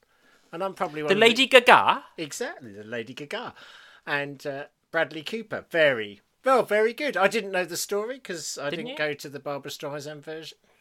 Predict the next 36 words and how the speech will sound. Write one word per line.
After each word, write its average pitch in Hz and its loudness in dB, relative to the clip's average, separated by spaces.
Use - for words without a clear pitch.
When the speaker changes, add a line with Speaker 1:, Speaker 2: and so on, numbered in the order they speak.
Speaker 1:
'cause 139 -8
I'm 143 -4
Speaker 2:
Right. 147 -6
Speaker 1:
too 170 -6
young. 139 -4
You 175 -12
probably 101 -12
went 107 -10
when 120 -20
you 117 -16
were 107 -18
thirty. 113 -10
Speaker 2:
I 156 -4
remember 127 -8
watching 135 -4
the 127 -6
James 147 -4
Mason 139 -8
version 113 -10
on 120 -12
the 120 -8
telly. 165 -6
That's 117 -10
the 117 -12
first 147 -4
version. 104 -12
That 127 -16
was 139 -12
Speaker 1:
James - -12
Speaker 2:
done 117 -10
years 143 -8
Speaker 1:
Mason. 110 -12
Speaker 2:
ago. - -14
Yeah. 175 -4
Speaker 1:
<laughs> - -20
Really? 156 -8